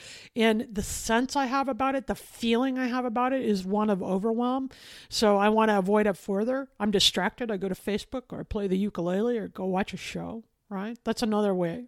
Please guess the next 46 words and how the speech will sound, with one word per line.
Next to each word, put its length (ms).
I 80
procrastinate. 640
Perfectionism 800
is 220
a 100
source 300
of 80
procrastination 720
for 100
a 60
lot 240
of 80
people. 260
What 160
if 80
we 80
can't 240
do 120
it 80
well 180
enough? 320
What 160
if 120
we're 80
gonna 220
fail? 400
This 280
works 300
for 120
my 160
husband. 580
Or 160
doesn't 460
work 240
for 100
my 120
husband 360
'cause 120
it 100
causes 280
him 140
a 40
lot 140
of 80
stress. 320
But 220